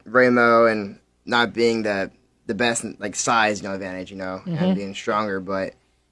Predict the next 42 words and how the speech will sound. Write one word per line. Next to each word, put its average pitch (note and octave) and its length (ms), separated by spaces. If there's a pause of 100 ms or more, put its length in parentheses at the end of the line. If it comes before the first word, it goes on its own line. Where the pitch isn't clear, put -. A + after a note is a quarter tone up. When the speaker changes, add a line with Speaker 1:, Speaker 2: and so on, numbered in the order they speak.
(120)
Speaker 1:
you G#2 80
know, G#2+ 80
I've A2+ 120
been A2+ 120
working A#2+ 260
with A2+ 160
Coach A#2+ 300
Luis, B2 480 (100)
and G#2+ 140
it's, G2+ 220 (220)
it's A#2 140
been B2 140
an A2+ 40
honor, G#2+ 360
you G#2 80
know, G#2 160
to - 120
work A2 180
with G#2+ 100
him G#2+ 340
and G2 420 (180)
have A2+ 180
him A2 80
train A#2+ 260
me C#3 220 (460)
for A#2 200
just A2+ 340 (140)
an B2+ 80
opportunity B2 720 (180)
for A#2 80
me A#2 120
to A2 100
be A#2 200
in A2 60
the G#2 100
ring A#2 200
with A2 120
someone, G#2 460 (280)
like, G2 340
that F#2+ 220
size A2 500
and G2+ 220